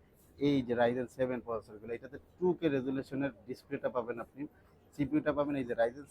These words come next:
সেভেন Pro সেভেন এইট ফোর জিরো এইচ এস প্রসেসর। মানে এই মুহূর্তে বাজারের ভিতরে গেমিং ডিভাইসগুলোর মধ্যে বেশিরভাগই দেখা যায় যে এইচ এস প্রসেসরটা দেয়। সেই রকম প্রসেসর হচ্ছে যে Ryzen সেভেন এর সেভেন থাউজেন্ড সিরিজ জি টেন এ দিছে। মেমোরি পাবেন এটার ভিতরে ওই ডিডিআর ফাইভ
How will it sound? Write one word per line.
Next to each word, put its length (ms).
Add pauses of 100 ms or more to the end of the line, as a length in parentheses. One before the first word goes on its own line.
সেভেন 220 (100)
Pro 120 (640)
সেভেন 300
এইট 160
ফোর 220
জিরো 140 (160)
এইচ 220
এস 160
প্রসেসর। 380
মানে 140 (160)
এই 140
মুহূর্তে 300
বাজারের 320
ভিতরে 220 (100)
গেমিং 300
ডিভাইসগুলোর 500
মধ্যে 240
বেশিরভাগই 520
দেখা 200
যায় 120 (180)
যে 60 (200)
এইচ 200
এস 140
প্রসেসরটা 460
দেয়। 120 (440)
সেই 220
রকম 240
প্রসেসর 280
হচ্ছে 240
যে 60 (140)
Ryzen 260 (100)
সেভেন 280
এর 140
সেভেন 300
থাউজেন্ড 300
সিরিজ 280
জি 160
টেন 160
এ 80
দিছে। 180 (880)
মেমোরি 360
পাবেন 200
এটার 180
ভিতরে 280
ওই 60 (640)
ডিডিআর 340
ফাইভ 120